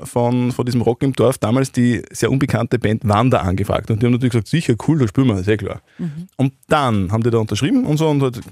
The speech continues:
Speaker 1: ganz normale, wenig, wenig Gage, angeblich. Und in dem Jahr bis zum Festival ist halt einfach Wanda durch die Decke gegangen. Die, da ist halt dann Bologna erschienen.
Speaker 2: Okay.
Speaker 1: Und der Song ist wirklich durch die Decke
Speaker 2: Ja,
Speaker 1: gegangen
Speaker 2: voll.
Speaker 1: und die waren halt von einem Tag auf den anderen halt wirklich Megastars, also beziehungsweise österreichweit halt richtig gut unterwegs.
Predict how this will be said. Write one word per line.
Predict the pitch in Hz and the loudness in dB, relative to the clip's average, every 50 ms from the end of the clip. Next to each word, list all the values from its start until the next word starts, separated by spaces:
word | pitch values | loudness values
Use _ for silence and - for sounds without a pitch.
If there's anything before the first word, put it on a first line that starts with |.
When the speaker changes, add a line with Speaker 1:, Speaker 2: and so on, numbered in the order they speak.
| - - | -6 -2
Speaker 1:
ganz | 110 113 123 | 0 2 2
normale, | 131 117 101 101 120 120 110 | 2 2 2 2 2 2 2
wenig, | 104 113 131 135 - - - 110 | 4 2 2 2 0 -2 -2 0
wenig | 110 120 131 - | 0 0 0 0
Gage, | - 92 92 113 156 170 - | 0 -2 0 0 0 -2 -2
angeblich. | - 107 110 101 110 117 151 208 220 - _ _ _ _ _ _ _ _ _ _ _ _ | 0 0 0 0 0 -2 -2 -4 -6 -6 _ _ _ _ _ _ _ _ _ _ _ _
Und | _ 147 135 117 | _ -4 -4 0
in | 165 170 | 0 0
dem | 175 156 135 127 | 2 2 2 4
Jahr | 117 107 113 120 117 92 90 - - _ _ _ _ _ _ _ _ _ _ _ _ _ | 4 4 4 4 4 2 0 -4 -12 _ _ _ _ _ _ _ _ _ _ _ _ _
bis | 143 143 | -2 0
zum | - - 120 104 | 0 0 0 2
Festival | 120 123 - - 107 98 95 127 151 - - - - - _ _ _ _ _ | 2 0 0 0 0 2 2 0 0 -4 -8 -18 -20 -20 _ _ _ _ _
ist | - 131 156 151 - | 0 2 2 4 2
halt | 202 196 - | 0 0 0
einfach | 107 107 113 135 151 143 - - - | 0 0 2 2 0 0 -2 -4 -2
Wanda | 95 87 95 117 | -2 0 0 0
durch | 117 131 127 - | 0 0 -2 -2
die | - 139 | -4 -4
Decke | - 101 - - 98 | -4 -4 -4 -4 -8
gegangen. | - 95 92 90 92 95 98 - - | -8 -8 -8 -6 -8 -6 -6 -6 -6
Die, | 104 104 - 123 | -4 -4 -6 -4
da | 123 110 107 | -2 0 0
ist | 107 - | 2 0
halt | 127 123 - | 0 0 0
dann | 127 127 | 0 0
Bologna | 123 139 127 117 110 117 139 147 131 113 101 95 92 98 95 - | 2 2 2 4 4 4 4 4 4 4 4 2 2 0 -2 -4
erschienen. | - 101 - - 113 131 196 247 - - | -6 -6 -2 0 2 2 2 0 -2 -2
Speaker 2:
Okay. | 226 226 226 - - - - - | -4 -4 -4 -4 -8 -14 -4 -2
Speaker 1:
Und | 117 110 - | 0 0 2
der | 120 120 - | 2 0 2
Song | - 120 123 139 143 | 2 2 2 4 4
ist | 127 127 123 | 2 2 2
wirklich | 131 139 - 135 - | 0 0 -2 -2 -2
durch | - 131 113 | -2 -2 0
die | - 117 104 | 0 -2 -2
Decke | - 139 - - 147 | -2 -2 0 0 0
Speaker 2:
Ja, | 123 117 | 0 2
Speaker 1:
gegangen | 165 104 110 127 131 | 2 2 2 2 2
Speaker 2:
voll. | 123 | 2
Speaker 1:
und | 120 95 | 2 2
die | 127 110 | 2 2
waren | 117 123 | 2 2
halt | 139 135 - | 2 0 0
von | - 117 - | -2 -4 -4
einem | - 92 110 139 160 151 | -2 -2 -2 -2 -2 0
Tag | - 104 110 139 139 | 0 0 2 2 2
auf | 117 | 0
den | 117 104 | 0 0
anderen | - - 120 131 139 135 | 0 0 0 2 2 2
halt | 127 131 117 127 | 2 0 0 -2
wirklich | 127 - 139 131 - 120 | -4 -2 -2 -4 0 0
Megastars, | 113 110 127 151 120 98 - - - - 87 101 | 2 2 2 2 0 -2 -2 -2 -2 -2 -2 -2
also | 110 | -4
beziehungsweise | 139 127 104 - 131 117 104 113 113 117 110 | -2 -2 0 0 0 2 2 2 2 0 0
österreichweit | - 107 123 - - 120 104 104 101 95 101 | 0 -2 -2 0 0 2 2 2 2 0 -2
halt | - - - | -2 -4 -4
richtig | 139 143 - - - - | -4 -4 -4 -6 -4 -2
gut | 113 110 | 0 0
unterwegs. | 110 107 - 107 120 170 - | 0 0 -2 -2 -2 -4 -4